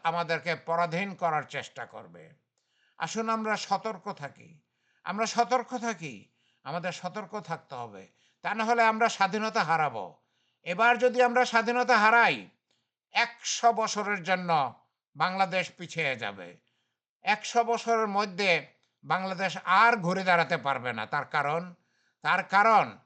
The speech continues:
শেখ হাসিনা যদি দেশে ফিরে আসে, তাহলে এই দুই কোটি ছাত্র শ্রমিক জনতা যারা শেখ হাসিনার বিরুদ্ধে আন্দোলন করেছে,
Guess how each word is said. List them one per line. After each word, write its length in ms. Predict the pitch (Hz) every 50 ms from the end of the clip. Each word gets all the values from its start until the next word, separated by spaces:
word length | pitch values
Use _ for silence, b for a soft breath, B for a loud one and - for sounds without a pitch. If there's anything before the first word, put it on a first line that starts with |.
| _ _ _ _ _
শেখ 280 | - - - 240 233 -
হাসিনা 400 | 180 233 - - 240 240 233 233
যদি 260 | 226 220 220 208 214
দেশে 380 | 196 170 185 180 - - 196 175
ফিরে 260 | - 160 170 170 165
আসে, 500 | 156 147 147 - - - 123 104 87 - _ _ _ _ _ _ _ _ _
তাহলে 300 | - 151 165 175 190 190
এই 380 | 190 185 185 196 208 202 185 151
দুই 200 | 170 226 240 233
কোটি 240 | - 240 208 233 226
ছাত্র 440 | - - 202 202 - _ - 226 214
শ্রমিক 340 | - 190 208 208 208 190
জনতা 600 | 165 170 175 185 208 185 160 196 143 110 95 90 - _ _ _ _ _ _ _ _ _ _ -
যারা 300 | 131 170 190 202 202 185
শেখ 280 | - - 202 190 -
হাসিনার 360 | 190 196 - 202 196 190 185
বিরুদ্ধে 360 | 175 165 185 185 175 156 180 165
আন্দোলন 460 | 156 165 160 175 196 208 208 208 160
করেছে, 560 | 185 180 160 151 117 - 143 127 101 98 _